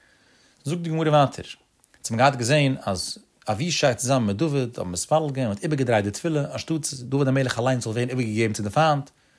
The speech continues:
גייט עס צובריינגען אן זיינע קינדער, זאלן ווערן פארלערנט. אין מנהלן דער קהלת זרע די דוד, דער כתוב שטייט אין פסוק, ועשל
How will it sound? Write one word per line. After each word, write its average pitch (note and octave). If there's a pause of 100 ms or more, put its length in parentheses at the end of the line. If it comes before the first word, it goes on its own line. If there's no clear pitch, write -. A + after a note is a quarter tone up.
(320)
גייט A2+
עס G#2
צובריינגען D3+
אן A#2
זיינע A2
קינדער, D3
זאלן A#2
ווערן B2+
פארלערנט. A2
אין A2
מנהלן C#3+
דער A2+
קהלת C#3
זרע G#2+
די E2+
דוד, G#2 (480)
דער -
כתוב F3+
שטייט F#2
אין F#2
פסוק, C#3
ועשל F#2+